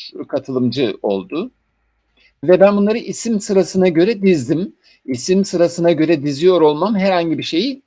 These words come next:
değiştirmiyor. Seksen dört katılımcı var.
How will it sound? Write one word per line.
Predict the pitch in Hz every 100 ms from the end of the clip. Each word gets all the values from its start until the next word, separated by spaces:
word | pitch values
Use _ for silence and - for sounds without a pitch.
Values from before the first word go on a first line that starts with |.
| -
değiştirmiyor. | 170 143 - 110 101 147 220 _ _ _
Seksen | - 190 180 - 190 185
dört | 196 208
katılımcı | - - 170 185 165 147 156 202 _
var. | 107 87 -